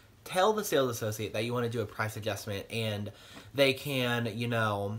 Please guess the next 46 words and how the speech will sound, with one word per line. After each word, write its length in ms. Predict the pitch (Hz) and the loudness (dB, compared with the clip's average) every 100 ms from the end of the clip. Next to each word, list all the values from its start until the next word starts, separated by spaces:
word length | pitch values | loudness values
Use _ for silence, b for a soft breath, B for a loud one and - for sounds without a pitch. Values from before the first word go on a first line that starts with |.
| 117 | -6
I 100 | 135 | -6
think 220 | 175 170 | -4 -2
they, 100 | 156 | 0
like, 260 | 135 123 117 | 2 2 0
return 440 | 117 113 131 120 | -2 0 2 2
everything 480 | 117 117 117 117 113 | 2 0 -2 -2 -2
and 100 | 110 | 0
then, 80 | 110 | 0
like, 160 | 107 107 | -2 -2
rebuy 720 | 107 110 98 98 101 104 101 | -2 -2 0 0 0 0 -2
it. 80 | - | -4
I 120 | 107 | -4
don't 100 | 98 | -4
know. 200 | 95 101 B B 147 | -6 -10 B B 4
You 120 | 196 | 8
don't 160 | 208 | 10
have 120 | 185 160 | 8 2
to 80 | |
bring 160 | 135 135 | 0 0
the 80 | 117 | 0
products 360 | 123 107 107 | 0 0 0
back 220 | - 110 110 | -2 -4 -4
in, 180 | 104 | -4
just 220 | 101 110 - | -4 -6 -4
bring 160 | 120 | -4
the 60 | 104 | -4
receipt, 500 | 101 - 107 101 - B B B B 180 | -6 -6 -6 -6 -10 B B B B 4
and 220 | 175 156 | 6 6
they 100 | 156 | 2
should 240 | - 156 | 0 -2
be 160 | 139 120 | -2 -2
able 220 | 117 117 | 0 -2
to 400 | - - 135 117 | -4 -8 -6 -6
hook 320 | - 143 - | -6 -8 -6
it 120 | 120 | -4
up 200 | 110 - | -4 -6
for 100 | - | -6
you 160 | 113 110 | -4 -2
and 100 | 113 | 0
get 180 | 113 113 | -2 -2
that, 120 | 92 | -4
like, 160 | 101 - | -4 -6
store 260 | - 110 | -4 -4
credit 320 | - 98 98 | -2 -2 -2
back 280 | 104 107 104 | -2 -4 -4
or 260 | 92 92 | -6 -6